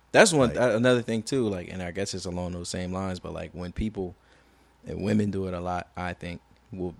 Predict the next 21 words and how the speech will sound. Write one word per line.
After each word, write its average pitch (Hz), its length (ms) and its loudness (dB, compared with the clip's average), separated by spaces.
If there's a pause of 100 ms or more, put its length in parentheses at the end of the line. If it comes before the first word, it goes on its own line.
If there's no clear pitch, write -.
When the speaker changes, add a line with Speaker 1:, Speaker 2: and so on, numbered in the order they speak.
(100)
Speaker 1:
just - 380 -6 (280)
play 139 300 8
out 131 140 10
a 107 80 6
whole 123 200 4
scenario 117 540 2
in 107 80 -2
their 104 140 0
head 117 300 0 (1600)
and 104 360 2 (560)
react 131 520 8
off 135 240 8
of 120 160 6
what 123 140 4
they 123 120 4
played 135 260 6
out 123 140 8
in 123 120 4
their 107 120 4
head, 139 380 2 (180)
not 113 320 0